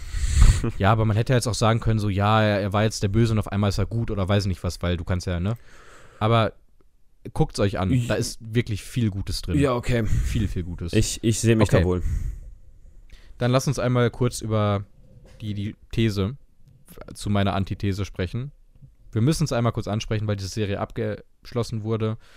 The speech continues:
Speaker 2: Letzte Woche kam die letzte Folge, yay, von She-Hulk raus. Lass uns kurz drüber sprechen.
Speaker 1: Ich will einfach aufhören damit. Ich will nicht mehr.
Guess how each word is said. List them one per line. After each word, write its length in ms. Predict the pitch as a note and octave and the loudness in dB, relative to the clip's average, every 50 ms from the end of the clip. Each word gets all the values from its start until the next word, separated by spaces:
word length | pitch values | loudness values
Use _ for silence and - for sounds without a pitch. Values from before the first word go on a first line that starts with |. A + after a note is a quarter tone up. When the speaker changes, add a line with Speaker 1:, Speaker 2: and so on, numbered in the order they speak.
| - - - - - - - | -20 -20 -20 -20 -20 -20 -10
Speaker 2:
Letzte 400 | - A#2+ C3 C3+ - - - A#2+ | -4 -2 -2 -2 -2 -2 -2 0
Woche 420 | A2+ B2+ A#2 C3 B2 A#2+ A#2+ A2+ A2 - | 0 0 2 2 2 2 2 0 -2 0
kam 240 | - A2 G#2+ A2 | 0 2 2 2
die 80 | G2+ G2 | 0 0
letzte 320 | G#2 G#2+ - - - G#2 | -2 -2 -2 -4 -6 -4
Folge, 520 | - - G#2 G2+ G#2 G2+ G2+ G2+ G2+ G#2+ A#2 - _ _ _ _ _ _ | -2 2 2 2 2 2 0 0 -2 -2 -6 -10 _ _ _ _ _ _
yay, 400 | - G2 F#2+ G2 G2+ A#2+ D3+ F3+ F#3 _ _ _ _ | -2 2 2 2 2 2 0 -4 -8 _ _ _ _
von 220 | - - - G#2+ - | -12 -6 -6 -6 -4
She-Hulk 360 | - G#2 F2 E2 D#2+ - - | -4 -4 -2 -2 -2 -4 -4
raus. 320 | E2 D#2+ D#2+ - - - - - - - _ _ _ _ _ _ _ _ _ _ _ _ _ _ _ _ _ _ _ _ _ _ _ _ _ _ _ _ _ _ _ _ _ _ _ _ _ _ _ _ _ _ _ _ _ _ _ - | -4 -4 -6 -6 -10 -18 -20 -20 -20 -20 _ _ _ _ _ _ _ _ _ _ _ _ _ _ _ _ _ _ _ _ _ _ _ _ _ _ _ _ _ _ _ _ _ _ _ _ _ _ _ _ _ _ _ _ _ _ _ -2
Lass 160 | A#2+ C3+ C3+ | 0 0 0
uns 120 | B2+ - | 0 -2
kurz 200 | - - G#2+ - | -2 -4 -4 -4
drüber 180 | - G2+ F#2 F2+ | -2 -2 -2 -2
sprechen. 160 | - - E2 D2 | -2 -2 -4 -4
Speaker 1:
Ich 140 | D2+ D#2 | -2 -4
will 120 | F2 F#2+ D2 | -4 -4 -6
einfach 360 | G#1+ E2+ G#2 - G2+ F#2 D#2 | -6 -8 -8 -6 -8 -8 -6
aufhören 440 | D#2 C#2 D#2 E2+ - - F#2+ E2+ E2+ | -6 -8 -8 -8 -8 -10 -8 -8 -8
damit. 420 | F2 E2 D#2 D#2+ D#2 - - - - | -8 -8 -8 -10 -12 -14 -16 -16 -14
Ich 220 | - - - - | -14 -14 -14 -14
will 120 | - B1 G#1 | -14 -14 -14
nicht 280 | - - - - - - | -14 -16 -16 -16 -18 -16
mehr. 200 | - - G1+ | -14 -14 -12